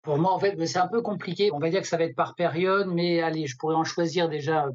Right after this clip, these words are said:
peut-être deux. Alors, il y aurait un petit nudibranche qui s'appelle le nain Brota megalocera, qui est super sympa, avec des couleurs orangées, euh, violettes, et la raimanta.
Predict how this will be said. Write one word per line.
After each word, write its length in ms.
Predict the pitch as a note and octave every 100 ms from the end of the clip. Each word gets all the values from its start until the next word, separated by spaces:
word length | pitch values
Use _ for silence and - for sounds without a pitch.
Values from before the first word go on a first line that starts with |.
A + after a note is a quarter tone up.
| B2+
peut-être 240 | D#3+ C#3
deux. 240 | C#3+ F3 F3+
Alors, 220 | D3+ C#3+
il 40 |
y 40 | C#3+
aurait 120 | D#3
un 120 | E3
petit 180 | - G3+
nudibranche 540 | G3 F3 E3+ D3+ F3
qui 80 | -
s'appelle 340 | D3+ B2+ D#3
le 120 | D3 D3
nain 180 | E3
Brota 360 | E3 D#3+ D#3 E3
megalocera, 720 | D3 C#3 C3 B2+ C3 A#2+ B2+ _ _ -
qui 80 |
est 40 | C3
super 360 | - C3 E3
sympa, 340 | - D3+ C3 D3
avec 260 | D3 C3+
des 100 | B2+
couleurs 260 | B2+ C3+ B2+
orangées, 880 | B2+ B2 B2+ B2+ B2+ C3+ C#3+ C#3+ C#3
euh, 160 | B2
violettes, 540 | A#2+ B2 A#2 C#3+ - - _ _ -
et 140 | F#3+
la 120 | F3+
raimanta. 440 | D#3 D3 B2+ B2+